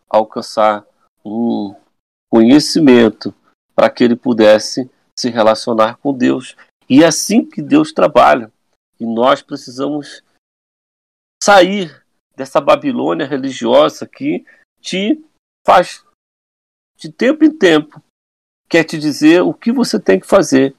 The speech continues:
como você tem que fazer, de que maneira você tem que fazer,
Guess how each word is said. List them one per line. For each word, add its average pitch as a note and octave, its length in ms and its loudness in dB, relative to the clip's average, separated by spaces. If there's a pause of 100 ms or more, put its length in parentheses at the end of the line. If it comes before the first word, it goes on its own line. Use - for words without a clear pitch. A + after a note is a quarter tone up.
(180)
como G3 280 2
você F3 260 -2
tem D#3+ 180 -2
que - 100 -14
fazer, B2+ 460 2 (340)
de - 100 -12
que G#3 120 2
maneira G3 400 6
você D#3+ 220 -2
tem D#3 180 -2
que D#3 80 -10
fazer, B2+ 500 0